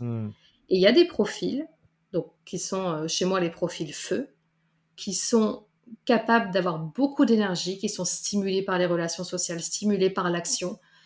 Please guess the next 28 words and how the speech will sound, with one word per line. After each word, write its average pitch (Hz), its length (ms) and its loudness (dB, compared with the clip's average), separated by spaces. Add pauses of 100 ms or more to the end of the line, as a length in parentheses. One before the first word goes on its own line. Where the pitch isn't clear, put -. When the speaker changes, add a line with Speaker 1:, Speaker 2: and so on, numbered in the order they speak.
(160)
Speaker 2:
et 202 120 4
qui 208 140 -4
vont 190 180 2
recharger 226 560 4
leur 214 160 4
batterie 185 360 0
assez 185 280 -2
vite. - 380 -14 (140)
Speaker 1:
Mm. 98 280 -8 (580)
Speaker 2:
Et 185 140 6
il 170 80 2
y 185 100 2
a 277 60 6
des 294 100 6
profils, 190 640 -2 (100)
le 185 120 0
profil 190 320 -2
opposé 196 420 0
qui 196 120 -6
est - 20 0
le 165 80 0
profil 175 400 -2
eau, 214 300 2
dont 170 160 0
je 160 120 -2
fais 233 200 -2
partie, - 480 -10 (640)
qui 240 500 0